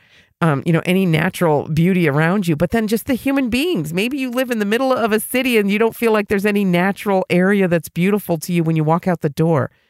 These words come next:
There is beauty in the hu-, human beings that fill that space around you.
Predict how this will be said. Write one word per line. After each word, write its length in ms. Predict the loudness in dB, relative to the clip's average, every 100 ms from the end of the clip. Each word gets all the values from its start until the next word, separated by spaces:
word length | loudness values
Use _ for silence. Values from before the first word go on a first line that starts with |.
| _ _ _ 0
There 160 | 2
is 120 | 2 0
beauty 480 | -2 0 2 2
in 100 | 2
the 80 | 2
hu-, 180 | 0 -6 -8
human 280 | -2 0 0
beings 680 | 2 2 2 -2 -6 -14 -18 _ _ _
that 180 | -2 -2
fill 260 | -2 -2 0
that 200 | -2 -4
space 380 | -2 0 0
around 420 | -2 -2 -2 -2 -6
you. 420 | -8 -10 -14